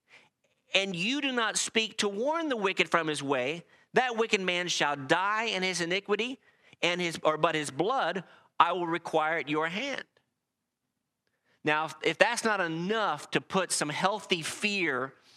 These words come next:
into any young man or older man's mind about possibly serving as a shepherd, I don't know what can make you fearful. That's, that's a frightening thing to consider, that our three shepherds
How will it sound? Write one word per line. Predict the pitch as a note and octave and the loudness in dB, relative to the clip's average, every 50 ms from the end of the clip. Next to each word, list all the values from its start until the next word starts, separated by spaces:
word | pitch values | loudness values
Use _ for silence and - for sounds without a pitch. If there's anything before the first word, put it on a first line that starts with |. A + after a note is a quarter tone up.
| - - - - - - _ _ | -20 -20 -20 -20 -20 -20 _ _
into | D#3 D#3+ D#3+ D3+ - E3 C#3+ - - _ | -2 0 0 0 0 0 -2 -2 -4 _
any | F3 G#3+ A#3+ B3 B3 A#3+ A#3 A3+ G#3+ F#3+ - _ | -2 0 0 0 0 0 0 -2 -4 -6 -10 _
young | C3 C#3 D3 E3+ F#3 G#3 A3+ A3+ A3 G#3+ | -8 -4 -2 0 0 0 -2 -2 -2 -2
man | G#3 G3+ G3 G3 F#3+ F#3+ F#3+ F#3 F#3+ F#3+ F3+ F3+ _ _ _ _ _ | 0 0 0 -2 -2 -2 -2 -2 -4 -6 -8 -12 _ _ _ _ _
or | - E3+ E3+ E3+ - - - | 0 0 0 0 -2 0 0
older | F3+ G3+ A3 A#3+ A3 G3 G3+ | 2 2 2 0 0 0 0
man's | F#3 F3+ F3 E3 E3 D#3+ D#3+ D#3+ D#3+ D#3 D#3 D3 - - - - _ _ | 0 0 0 0 0 0 0 0 -2 -2 -4 -4 -4 -6 -6 -10 _ _
mind | - C#3+ D3+ D#3+ F3 F3+ F3 E3 C#3 B2+ B2 C3 C3 C3 - | -8 -6 0 2 2 2 2 0 0 0 -2 -4 -4 -2 0
about | - D3+ C#3+ D3+ D#3 D#3 D3+ C#3+ - - - | 0 4 4 4 4 4 0 -2 -6 -8 -10
possibly | - - F#3+ F#3 F#3+ F3+ - F3+ D#3+ D#3 D#3 | -2 0 0 0 0 -2 -4 -2 -2 -2 -2
serving | D3+ - - - G3+ G#3 G#3 F#3+ F#3+ F3+ E3+ | 0 -4 -2 -2 -2 0 0 0 0 0 0
as | D#3+ D#3+ D#3+ C#3+ | 0 0 0 0
a | C#3 C#3 | -2 -2
shepherd, | C3+ - - F#3+ F3+ D#3+ - A#2+ B2+ B2 - - - - - - _ | -2 -2 0 0 -2 0 0 -2 -2 -2 -8 -16 -18 -18 -20 4 _
I | E3 F#3 F#3 | 4 4 6
don't | F3+ E3+ E3 | 0 0 0
know | D#3+ D#3 | 0 0
what | D#3 D#3 D#3+ D3+ - | 0 0 0 0 0
can | - D3+ C3+ | -2 -2 -2
make | C#3 C#3 C#3 - | -2 -4 -4 -4
you | B2+ A#2+ | -6 -6
fearful. | - - C#3 B2 A#2 - G#2 G2+ | -2 -2 -2 -2 -2 -4 -4 -2
That's, | B2+ E3 - - | -2 -2 -2 0
that's | - - - D#3+ | 0 0 0 0
a | - | -2
frightening | - - - D#3 D#3+ E3 C3+ D#3+ F3+ F3+ | -2 0 0 2 2 2 -2 -2 -4 -4
thing | E3 - - D3 C#3+ C#3+ | -4 -2 -2 -2 -2 -2
to | C#3 D3+ | -4 -4
consider, | D3 - D#3+ D3 - - F#3 D#3 C3 G#2+ - - _ _ - - - _ _ - - - - - - - | -4 -4 -4 -4 -2 -2 -2 -2 -2 -4 -6 -10 _ _ -20 -20 -20 _ _ -20 -20 -20 -18 -10 0 2
that | C#3 C#3+ | 2 2
our | D3+ F3 G3+ | 2 0 -2
three | G3+ - - A3 A3 G3+ | -2 -2 -2 -2 -2 -2
shepherds | - - G#3 F#3 F3 - - C#3 C3+ C#3 - | 0 0 0 0 -2 -2 -2 -2 -2 -2 -6